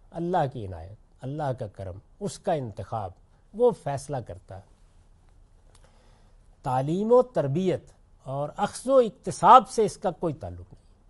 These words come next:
یعنی یہ جو معاملہ ہے، یہ سورہ انعام کی آیت ایک سو چوبیس کا حوالہ بھی ہے، یہی بات بیان ہوئی ہے اس میں، کہ اس میں یہ نہیں ہوتا کہ کسی نے سیکھا،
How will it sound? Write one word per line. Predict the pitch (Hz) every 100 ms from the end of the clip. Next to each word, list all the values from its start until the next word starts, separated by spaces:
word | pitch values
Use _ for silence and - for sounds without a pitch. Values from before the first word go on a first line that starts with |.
| - - - - - - _ - -
یعنی | 120 120 113 151
یہ |
جو | 185 185
معاملہ | 147 113 143 196
ہے، | 185 120 170 - - - - - -
یہ | 113
سورہ | - 139 160 156
انعام | 131 131 165 170
کی | 180 226
آیت | 143 139 143
ایک | 143 131
سو | 139
چوبیس | 131 120 156 139
کا | -
حوالہ | 110 98 110
بھی | 160 170 143
ہے، | 120 - - - - - - - -
یہی | 175 214
بات | 233 143 117
بیان | 107 98
ہوئی | 98 104
ہے |
اس | 101 98
میں، | 127 143 - - - - -
کہ | -
اس | 185 180 -
میں | 196 202 214 214 - - - _
یہ | 143 143 202
نہیں | 226 277
ہوتا | 190 170 160 147 - _ _ - - -
کہ | 135 -
کسی | 151 - 202
نے | 165 180
سیکھا، | - - - 202 175 - 139